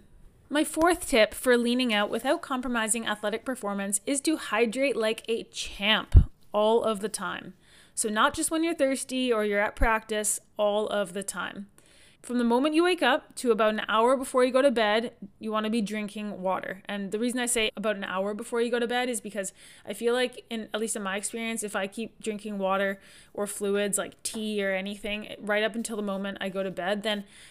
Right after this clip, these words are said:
there's a pretty high chance I'm gonna have to wake up in the middle of the night and go pee. So I don't really like to be disturbed. I'd rather <laughs> sleep right through the night. So that's why I try and cut myself off from beverages about an hour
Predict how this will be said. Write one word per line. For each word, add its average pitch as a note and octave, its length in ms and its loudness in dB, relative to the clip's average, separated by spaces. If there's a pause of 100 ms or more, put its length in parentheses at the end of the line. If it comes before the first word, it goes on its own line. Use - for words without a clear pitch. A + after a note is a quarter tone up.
there's G#3 140 -6
a A#3 60 -4
pretty A3+ 180 -2
high G#3+ 160 0
chance F#3+ 380 -4
I'm G3+ 80 -6
gonna G3 160 -6
have G#3 160 -12
to G#3 100 -2
wake G3 220 0
up F3 160 -4
in G3 80 -4
the - 20 -4
middle F#3 160 -4
of F3 60 -8
the F3+ 80 -10
night F3+ 240 -6
and G3 120 -6
go F3+ 140 -6
pee. F3+ 220 -10
So F#3 320 -4 (360)
I G3 440 0
don't C4+ 340 -2
really A3 340 0
like F#3+ 300 -2
to - 80 -10
be F#3 140 -8
disturbed. D4+ 400 0
I'd G#3 120 2
rather G3 260 2
<laughs> - 0 -
sleep A3+ 360 4
right G#3 240 0
through G3+ 120 -2
the G3+ 100 -2
night. A#3 300 0
So G#3 140 0
that's G3+ 220 -2
why G3+ 140 0
I G3+ 60 -2
try F#3+ 260 -6
and F#3+ 260 -6
cut - 200 -8
myself G3 420 -2
off F#3 200 -4
from F#3 400 -10
beverages F3+ 640 -6
about F3 240 -4
an F#3+ 140 -6
hour F3+ 420 -2